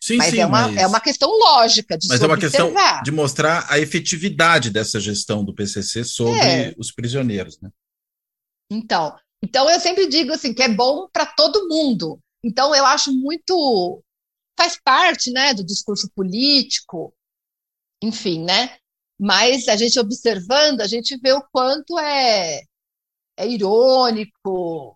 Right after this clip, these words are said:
Speaker 2: enfim, né? É, quando a gente vê discursos inflamados, sempre que tem um novo acontecimento envolvendo as facções, né? Por quê? Porque aí vem uma questão que eu acho que até eu ia falar no início, né? Mas acho que talvez seja importante pontuar. A questão de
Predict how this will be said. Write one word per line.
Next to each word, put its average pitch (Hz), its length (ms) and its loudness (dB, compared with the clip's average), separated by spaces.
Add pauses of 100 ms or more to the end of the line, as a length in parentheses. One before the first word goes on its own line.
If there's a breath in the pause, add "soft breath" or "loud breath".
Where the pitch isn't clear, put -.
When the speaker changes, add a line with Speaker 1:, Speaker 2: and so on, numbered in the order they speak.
(120)
Speaker 2:
enfim, 185 420 -10
né? 185 440 -2
É, 175 140 -2
quando 214 180 -6
a 226 40 2
gente 233 240 -4
vê 214 160 2
discursos 214 800 -6
inflamados, 196 1080 0 (360)
sempre 403 360 0
que 330 140 -4
tem 277 220 0
um 262 100 2
novo 247 280 2
acontecimento 226 920 -4
envolvendo 233 460 0
as 247 120 -4
facções, 180 760 -4
né? 185 200 0 (400)
Por 302 180 0
quê? 220 120 -2
Porque 233 220 -4
aí 269 160 4
vem 302 200 -2
uma 311 140 -2
questão 285 420 -2
que 277 80 -8
eu 269 80 0
acho 262 280 0
que 269 80 -6
até 262 240 0
eu 269 40 0
ia 254 120 0
falar 220 180 -2
no 202 100 -4
início, 214 640 -4
né? 185 240 -2 (320)
Mas 185 100 -8
acho 208 180 -2
que - 60 -16
talvez 226 220 -2
seja 240 160 -6
importante 254 560 -2
pontuar. 262 540 -4 (640)
A 254 80 0
questão 381 380 0
de 415 180 0